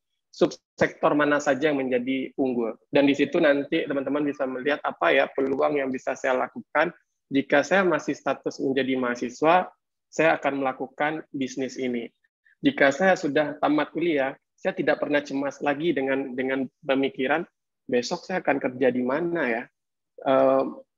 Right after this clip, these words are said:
bisa nggak ya saya buka usaha dan lain sebagainya?" Ataupun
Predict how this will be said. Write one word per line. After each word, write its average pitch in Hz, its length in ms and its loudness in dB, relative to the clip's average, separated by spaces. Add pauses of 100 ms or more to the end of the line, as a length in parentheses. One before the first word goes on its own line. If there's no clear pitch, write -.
(240)
bisa 151 320 0
nggak 139 140 4
ya 143 120 4 (140)
saya 139 220 0
buka 123 240 -4
usaha 127 400 -6
dan 127 160 -4
lain 123 160 -4
sebagainya?" 127 720 -2 (160)
Ataupun 160 720 4